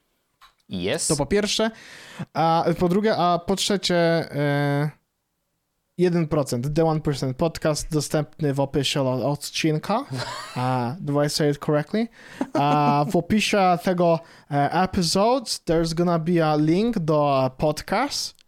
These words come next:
Speaker 2: One percent Podcast.
Speaker 1: Aha.
Speaker 2: Zapraszamy serdecz-, serdecznie do tego, żebyście też tam, e, rzucili okiem, zobaczyli, czy jest to coś, co was interesuje. Mamy też taką, em,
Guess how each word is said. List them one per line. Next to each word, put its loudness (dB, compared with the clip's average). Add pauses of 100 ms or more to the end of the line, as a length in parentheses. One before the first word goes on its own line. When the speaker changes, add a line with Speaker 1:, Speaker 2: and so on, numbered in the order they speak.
(140)
Speaker 2:
One 4
percent -2
Podcast. -2
Speaker 1:
Aha. -2
Speaker 2:
Zapraszamy 0
serdecz-, 0
serdecznie 0
do -4
tego, 0
żebyście -2
też -4
tam, -4
e, 0
rzucili 0
okiem, 0
zobaczyli, 0
czy -4
jest -4
to -2
coś, 0
co -4
was -2
interesuje. 0 (320)
Mamy 2
też -2
taką, 0
em, 0